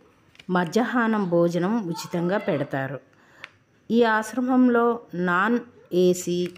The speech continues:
ఏసీలు కూడా ఉంటాయి. కానీ ఈ ఆశ్రమంకి వ-, రావాలి అంటే తప్పనిసరిగా ఆధార్ కార్డు ఉండాలి. ఇక్కడ భోజనం మటుకు ఎక్కువ బ్రాహ్మణులే వండుతారు. ఇక్కడ కాశీలో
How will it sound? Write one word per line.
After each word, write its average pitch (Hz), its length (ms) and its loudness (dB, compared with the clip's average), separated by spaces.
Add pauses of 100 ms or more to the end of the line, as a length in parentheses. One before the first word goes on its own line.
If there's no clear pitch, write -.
(140)
ఏసీలు 190 480 0
కూడా 180 320 -2
ఉంటాయి. 139 540 -4 (520)
కానీ 277 320 4
ఈ 226 200 4
ఆశ్రమంకి 226 1000 2
వ-, 196 300 0 (200)
రావాలి 190 580 0
అంటే 180 420 -4 (380)
తప్పనిసరిగా 247 840 -2 (100)
ఆధార్ 165 400 0
కార్డు 165 480 -4 (240)
ఉండాలి. 139 480 -2 (760)
ఇక్కడ 220 240 0
భోజనం 214 520 4
మటుకు 208 600 -2 (420)
ఎక్కువ 190 360 2
బ్రాహ్మణులే 185 720 0
వండుతారు. 147 680 -2 (840)
ఇక్కడ 202 640 0 (560)
కాశీలో 226 840 2